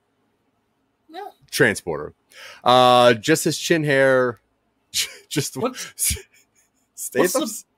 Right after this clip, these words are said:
Speaker 1: what's the big one he was in where he's gotta keep his heart going?
Speaker 2: <laughs> Uh, Crank.
Speaker 1: Crank, yeah. Crank
Speaker 2: I
Speaker 1: one's
Speaker 2: hate,
Speaker 1: great.
Speaker 2: I hate that movie.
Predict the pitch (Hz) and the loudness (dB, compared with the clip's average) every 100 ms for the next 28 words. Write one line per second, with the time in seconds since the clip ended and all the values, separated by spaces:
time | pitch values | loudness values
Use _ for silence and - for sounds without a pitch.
0 | _ _ - 294 - - 190 196 202 202 | _ _ -6 -4 -4 -4 -2 -2 -2 -4
1 | 196 202 190 190 190 180 170 180 165 - | -4 -4 -4 -6 -6 -8 -8 -6 -8 -10
2 | - 135 160 156 160 156 151 147 _ _ | -14 -10 -10 -10 -10 -10 -10 -14 _ _
3 | _ - _ _ - - - _ _ _ | _ -20 _ _ -8 -8 -8 _ _ _
4 | _ _ _ _ _ _ - 87 - - | _ _ _ _ _ _ -12 -10 -10 -12
5 | - 90 92 - - _ _ - 214 185 | -6 -4 -4 -8 -20 _ _ 0 2 2
6 | 135 156 160 131 117 _ _ - - 120 | -2 -8 -6 -6 -8 _ _ -6 0 0
7 | 131 92 87 107 120 135 104 _ - 95 | 0 -4 0 2 4 2 -2 _ -10 -10
8 | - 69 78 78 78 | -10 -18 -18 -18 -18